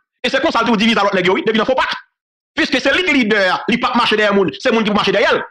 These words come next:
elle. Il pas à rejoindre Guy Philippe, et le mouvement crasé. Soit le mouvement ça, qui est là, qu'on est, c'est peuple là, t'as décidé, oui. Mais si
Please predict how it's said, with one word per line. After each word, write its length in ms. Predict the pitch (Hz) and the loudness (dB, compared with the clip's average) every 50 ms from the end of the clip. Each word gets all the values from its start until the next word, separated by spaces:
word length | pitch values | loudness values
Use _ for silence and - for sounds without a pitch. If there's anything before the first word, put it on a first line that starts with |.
| _ _ - - | _ _ -6 -2
elle. 80 | 165 | -2
Il 120 | 233 - 247 | -2 0 0
pas 160 | 262 254 233 | -2 -2 0
à 120 | - 208 185 | 0 0 2
rejoindre 300 | 196 214 180 226 247 220 | 2 2 2 2 2 2
Guy 80 | 254 | 0
Philippe, 220 | - 302 269 254 - - - _ _ - | 0 0 0 -2 -2 -6 -12 _ _ -2
et 40 | 233 | 0
le 40 | 220 | 2
mouvement 180 | 214 196 196 | 2 2 2
crasé. 240 | 185 185 175 240 247 247 - - - | 0 0 0 0 -2 -4 -8 -12 -12
Soit 240 | - - 403 403 370 330 | -6 -2 0 2 2 2
le 60 | 320 | 2
mouvement 180 | 277 269 262 | 2 0 0
ça, 160 | 240 240 220 214 | 0 0 0 0
qui 80 | 226 | 0
est 40 | 220 | 0
là, 260 | 208 208 196 185 180 | 2 2 2 2 2
qu'on 100 | - 269 | 0 0
est, 140 | 262 247 - - | 0 0 -2 -2
c'est 180 | - 330 311 | -2 -2 0
peuple 180 | - 247 208 208 | 0 0 0 -2
là, 100 | 220 214 | -2 -2
t'as 100 | - 220 | -2 -2
décidé, 380 | 185 214 196 - 233 202 190 180 | -2 -2 -2 0 0 2 2 2
oui. 200 | 202 294 302 - - | 2 0 -2 -2 -2
Mais 100 | 269 285 | -2 0
si 100 | - | 0